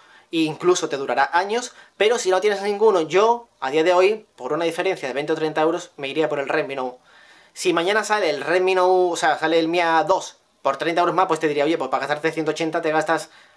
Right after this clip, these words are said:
doscientos y te iba del otro. O sea, que es todo consecutivo, evidentemente. Pero si, por ejemplo, el, el Mi A dos trae menos batería, pues te voy a decir, "Oye, pues de los tres que he probado, quédate con este o con este o lo que sea".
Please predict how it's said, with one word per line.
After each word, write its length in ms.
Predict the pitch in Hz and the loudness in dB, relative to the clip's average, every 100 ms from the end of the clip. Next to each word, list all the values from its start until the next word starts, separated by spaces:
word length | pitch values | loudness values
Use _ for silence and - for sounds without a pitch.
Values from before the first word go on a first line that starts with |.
| _ - | _ -4
doscientos 480 | 151 147 175 175 165 | -2 0 -2 0 -2
y 60 | |
te 80 | 175 | 0
iba 160 | 156 147 | 4 4
del 120 | 151 | 4
otro. 260 | 165 120 110 | 0 -2 -10
O 40 | |
sea, 220 | - 139 | -2 -2
que 120 | 131 160 | -2 -4
es 140 | 160 | 0
todo 220 | 185 185 | 2 2
consecutivo, 560 | 180 160 165 160 151 127 | 0 -2 -2 -2 -2 -4
evidentemente. 560 | 127 143 139 113 110 - - - _ | -4 -4 -6 -6 -12 -20 -20 -20 _
Pero 200 | 156 151 | 0 0
si, 120 | 147 | 0
por 120 | 147 135 | -2 -2
ejemplo, 460 | 151 151 160 165 | -2 0 2 4
el, 400 | 143 135 120 113 - | 2 0 -8 -10 -16
el 240 | 143 131 127 | -12 -10 -6
Mi 160 | 143 | -2
A 60 | 151 | 0
dos 260 | 165 - | 0 0
trae 180 | - 135 | -2 -2
menos 180 | 143 143 | 0 0
batería, 300 | 147 151 165 | 0 2 2
pues 100 | 160 | 0
te 60 | 143 | -2
voy 100 | 127 | -6
a 20 | |
decir, 160 | 127 | -4
"Oye, 160 | 123 143 | -4 -4
pues 160 | 117 120 | -6 -8
de 80 | |
los 120 | 123 117 | -8 -6
tres 180 | 139 | -8
que 100 | 135 | -4
he 40 | 156 | -2
probado, 460 | 156 147 151 165 | 2 4 4 4
quédate 260 | 160 143 143 | 2 0 0
con 140 | 147 | -4
este 240 | 156 156 180 | -4 -2 -4
o 60 | |
con 120 | 139 139 | -2 -6
este 240 | 156 175 | -4 -2
o 40 | |
lo 60 | 143 | -2
que 80 | 120 | -2
sea". 240 | 127 107 | -6 -6